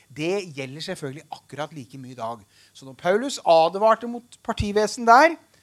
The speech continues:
så kan vi like gjerne ta dette oss, til oss og si at ja, vi skjønner og vi forstår at vi som kristne i sterkere grad enn det vi gjør kanskje, skulle stå sammen.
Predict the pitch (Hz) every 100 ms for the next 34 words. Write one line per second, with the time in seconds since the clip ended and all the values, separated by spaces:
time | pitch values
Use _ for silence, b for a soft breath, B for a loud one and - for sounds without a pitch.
0 | b b b b - 180 190 185 175 190
1 | 170 202 143 _ 190 196 143 165 - 175
2 | 165 147 160 143 - - - 175 180 233
3 | 240 - - 170 165 - 156 156 156 175
4 | 135 127 113 - b b b 123 170 175
5 | - 147 160 165 120 135 156 156 - 185
6 | 190 151 b b b b 156 156 151 143
7 | 175 185 170 - 156 165 143 147 - 165
8 | 117 - 151 139 127 139 139 143 131 127
9 | 151 147 220 269 b - - 190 123 131
10 | 143 - - - 123 123 - _ - 143
11 | 127 143 117